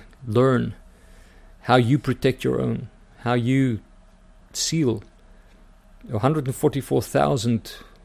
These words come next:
Jews during a time of great despair, a very dangerous time on this earth. You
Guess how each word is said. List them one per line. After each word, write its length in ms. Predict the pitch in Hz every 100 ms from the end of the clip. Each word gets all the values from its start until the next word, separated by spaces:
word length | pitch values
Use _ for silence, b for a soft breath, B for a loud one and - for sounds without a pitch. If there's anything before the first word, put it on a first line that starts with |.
| - - 127
Jews 520 | 101 127 127 104 - - -
during 280 | 123 131
a 40 | 120
time 540 | - 127 143 120 117
of 320 | 117 113 110 - - 151 -
great 300 | 113 131 147
despair, 540 | 131 - - - - - - b b b b b b b
a 300 | - 113 117
very 300 | 120 107 156
dangerous 460 | 123 147 143 131 113
time 280 | - 131 131
on 80 | 127
this 160 | 113
earth. 520 | - 143 113 - - -
You 340 | 127 139 156